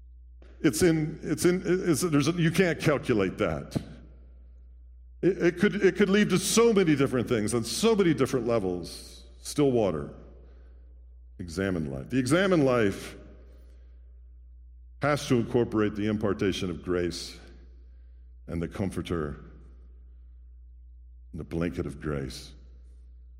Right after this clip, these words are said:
See yourself honestly. See your sin honestly, but don't fret. Don't condemn.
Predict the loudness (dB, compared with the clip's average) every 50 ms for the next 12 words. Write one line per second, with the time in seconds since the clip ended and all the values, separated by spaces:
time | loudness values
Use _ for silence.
0 | -20 -20 -20 -20 -20 -20 -20 -20 -16 -8 -4 -2 0 2 2 2 0 0 0 0
1 | 2 2 2 0 -4 -8 -4 -2 -2 0 0 -2 -2 -4 -4 -6 -6 -8 -8 -10
2 | -12 -16 -20 -20 -20 -20 -20 -20 -20 -20 -20 -20 -16 -14 -6 -2 0 0 2 4
3 | 2 2 2 0 -4 -4 2 4 4 4 4 2 0 -4 -6 -6 -4 -2 -2 0
4 | 0 -2 -2 -2 -2 -2 -2 -4 -4 -6 -10 -14 -18 -20 -20 -20 -20 -20 -20 -20
5 | -20 -20 -20 -20 -20 -20 -20 -12 -10 -10 -2 0 0 0 0 -4 -6 -8 -8 -8
6 | -10 -12 -16 -20 -20 -20 -20 -20 -20 -20 -20 -20 -20 -20 -20 -20 -20 -20 -20 -20
7 | -20 -20 -20 -20 -20 -20 -20 -20 -20 -20 -20 -20 -20 -20 -20 -20 -20 -20 -20 -20
8 | -20 -8 -4 -4 -4 -2 -2 -4 -4 -4 -4 -4 -6 -6 -10 -14